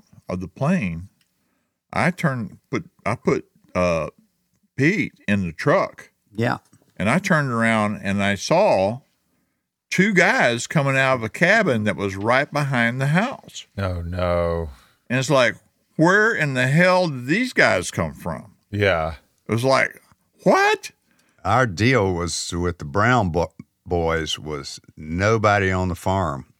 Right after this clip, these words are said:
Speaker 4: and you guys are in bed. You don't know anything.
Speaker 1: Right.
Speaker 4: And we do
Speaker 3: Yeah.
Speaker 4: our thing, and when we leave, we'll let you know.
Speaker 3: Hmm.
Speaker 1: Yeah, and these two guys come, come out of this cabin, and the cabin's only about,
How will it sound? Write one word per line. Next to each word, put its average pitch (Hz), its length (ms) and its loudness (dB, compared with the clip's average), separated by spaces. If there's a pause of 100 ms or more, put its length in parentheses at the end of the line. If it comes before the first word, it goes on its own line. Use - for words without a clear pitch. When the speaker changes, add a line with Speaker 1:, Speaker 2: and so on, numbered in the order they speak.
Speaker 4:
and 73 220 -10
you 98 160 -2
guys 85 320 0
are 80 60 -6
in 76 200 -8
bed. 76 360 -4
You 90 80 -4
don't 80 180 -6
know 80 160 -4
anything. 78 640 -8
Speaker 1:
Right. 139 240 0
Speaker 4:
And 78 80 -8
we 101 160 -2
do 104 220 -2
Speaker 3:
Yeah. 95 220 4
Speaker 4:
our 87 80 0
thing, 104 320 0 (440)
and 76 260 -8
when 78 280 -8
we 95 180 -4
leave, 101 380 -2
we'll 87 280 -4
let 87 220 -6
you 87 80 -6
know. 80 260 -6 (760)
Speaker 3:
Hmm. 101 340 -2 (340)
Speaker 1:
Yeah, 135 360 2
and 117 180 -2
these 160 140 -2
two 180 160 0
guys 165 320 2
come, 143 320 -2 (100)
come 151 200 0
out 156 160 2
of 156 40 0
this 151 160 -2
cabin, 175 640 0 (140)
and 113 180 -2
the 151 60 -8
cabin's 262 420 -2
only 208 240 -2
about, 104 320 -2